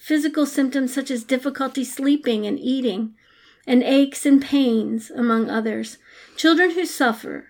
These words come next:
from traumatic stress often have these types of symptoms when reminded in some way of the traumatic event. Although many of us may experience these reactions from time to time,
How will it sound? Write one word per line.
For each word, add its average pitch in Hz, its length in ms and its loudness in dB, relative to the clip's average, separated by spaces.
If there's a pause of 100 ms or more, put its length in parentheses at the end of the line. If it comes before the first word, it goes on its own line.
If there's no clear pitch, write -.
from 247 200 0
traumatic 247 520 0
stress 214 580 -4
often 269 360 2
have 269 200 0
these 254 220 -2
types 277 300 -4
of 294 100 -4
symptoms 247 600 -4 (380)
when 262 420 4
reminded 269 800 6
in 247 160 6
some 311 420 2
way 240 500 2 (400)
of 269 320 4
the 233 140 0
traumatic 233 640 0
event. 226 560 -4 (500)
Although 262 240 8
many 311 340 8
of 330 140 2
us 220 320 0
may 254 180 4
experience 294 640 0
these 233 240 -2
reactions 220 500 0
from 226 140 -2
time 226 300 -2
to 233 80 -2
time, 240 580 -2